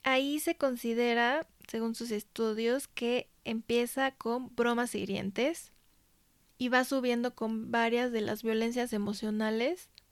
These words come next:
Por ahí de en medio empieza el controlar hasta que se convierten en golpes y más tipos de violencia física,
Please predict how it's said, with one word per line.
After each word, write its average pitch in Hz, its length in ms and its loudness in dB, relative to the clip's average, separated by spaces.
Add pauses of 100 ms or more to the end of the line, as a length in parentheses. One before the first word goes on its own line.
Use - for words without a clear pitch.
(340)
Por 247 160 2
ahí 247 240 2
de 262 140 2
en 254 180 0
medio 269 840 4
empieza 247 760 0
el 226 160 -4
controlar 214 840 2 (1000)
hasta 214 260 -4
que 196 100 -4
se 196 180 -4
convierten 220 800 -2
en 202 240 -6
golpes 226 680 0 (540)
y 214 140 -2
más 208 380 -2
tipos 208 340 -4
de 208 100 0
violencia 202 500 0
física, 208 720 -4